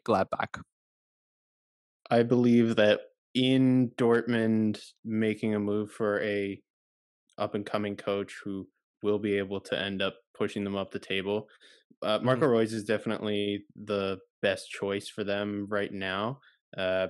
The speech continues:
Speaker 2: bringing somebody in like that will bring stability. He's going to walk
Speaker 1: Mm-hmm.
Speaker 2: into that team like he did with, uh, Gladbach and just say, "What weapons do I have?
Speaker 1: Mm-hmm.
Speaker 2: How much money do you want me to spend? How much money do you not want me to spend? Okay, I'll figure it out."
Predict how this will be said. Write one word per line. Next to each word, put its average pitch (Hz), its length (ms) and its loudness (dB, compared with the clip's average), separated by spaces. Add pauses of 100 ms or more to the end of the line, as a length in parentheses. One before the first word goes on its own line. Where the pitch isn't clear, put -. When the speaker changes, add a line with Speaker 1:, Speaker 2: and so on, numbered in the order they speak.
Speaker 2:
bringing 104 320 -4
somebody 104 380 -4
in 98 140 -4
like 95 260 -4
that 95 340 -2
will 98 180 -6
bring 95 420 -6
stability. 104 800 -6
He's 104 300 -10
going 104 240 -4
to 98 80 -4
walk 95 240 0
Speaker 1:
Mm-hmm. 117 80 -8
Speaker 2:
into 98 140 -4
that 95 240 -4
team 95 360 -8 (640)
like 104 260 -2
he 104 140 -4
did 95 420 -2
with, 95 300 -2 (720)
uh, 90 180 -6 (120)
Gladbach 95 640 0
and 95 120 -6
just 95 220 -6
say, 95 180 -2
"What 95 280 -2
weapons 92 500 -4
do 98 140 -2
I 92 100 2
have? 92 380 0
Speaker 1:
Mm-hmm. - 640 -20
Speaker 2:
How 92 520 0 (320)
much 101 360 -6
money 98 420 -2
do 101 80 -8
you 98 120 -4
want 98 140 -2
me 98 80 -4
to 95 80 -2
spend? 110 420 -4
How 101 140 -6
much 98 240 -6
money 98 220 -6
do 98 100 -8
you 95 100 -4
not 98 220 -4
want 113 160 -4
me 104 120 -2
to 101 80 -2
spend? 104 360 -2
Okay, 98 380 -2
I'll 95 140 0
figure 95 340 -6
it 92 100 -4
out." 95 220 -2